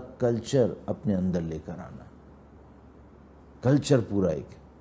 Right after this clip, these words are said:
شاید یہ مطلب ہے اقیم الصلاۃ، شاید کہ بھئی نماز تو پڑھ لے انسان۔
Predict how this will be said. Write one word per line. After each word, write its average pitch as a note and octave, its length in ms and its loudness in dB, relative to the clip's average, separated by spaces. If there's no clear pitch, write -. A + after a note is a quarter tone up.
شاید F#3+ 680 12
یہ E3+ 200 12
مطلب B2+ 420 8
ہے C3 100 8
اقیم A2 320 2
الصلاۃ، C#2+ 600 -6
شاید G#2 400 4
کہ G2+ 80 0
بھئی A#2+ 160 6
نماز G#2+ 480 2
تو C3+ 140 0
پڑھ G2+ 220 2
لے F#3+ 220 8
انسان۔ A#2+ 420 4